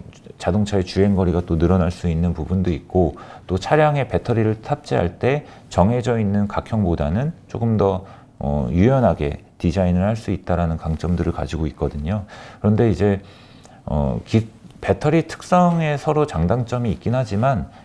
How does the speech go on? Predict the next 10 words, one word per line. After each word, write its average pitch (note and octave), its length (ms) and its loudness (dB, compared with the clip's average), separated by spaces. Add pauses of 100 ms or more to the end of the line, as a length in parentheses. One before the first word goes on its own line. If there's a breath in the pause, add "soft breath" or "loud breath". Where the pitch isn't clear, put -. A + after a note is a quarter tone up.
이 A2+ 160 2
모든 F#2+ 320 2
업체들이 G#2 560 -2
다 D#2+ 240 -2
잘하고 C3+ 540 -2
있는 F#2+ 260 2
업체, D#2+ 560 -2
메이저 F#2+ 360 0
업체들이기 D#2 520 -4
때문에 C#2+ 520 -4